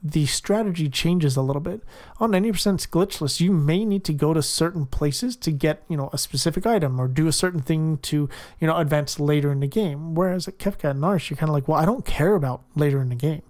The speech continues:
'cause I'm only playing up until this point." So you're able to have, um, different sort of strategies which probably end up being quicker because you just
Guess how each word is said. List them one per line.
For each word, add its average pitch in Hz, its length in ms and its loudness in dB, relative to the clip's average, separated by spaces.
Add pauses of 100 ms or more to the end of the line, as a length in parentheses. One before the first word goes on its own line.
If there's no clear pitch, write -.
(420)
'cause 135 140 0
I'm 170 180 4
only 156 200 2
playing 143 260 2
up 131 140 -2
until 135 240 0
this 185 160 4
point." - 340 -6
So 143 220 0 (280)
you're 156 180 4
able 160 240 2
to - 140 -4
have, 139 520 0 (480)
um, 131 320 2 (260)
different - 580 -2
sort 147 180 0
of 127 60 0
strategies 170 920 0 (340)
which 156 260 0
probably 147 300 2
end 143 120 0
up 180 100 -4
being 147 180 0
quicker - 340 0
because 143 280 0
you 151 80 0
just - 160 -10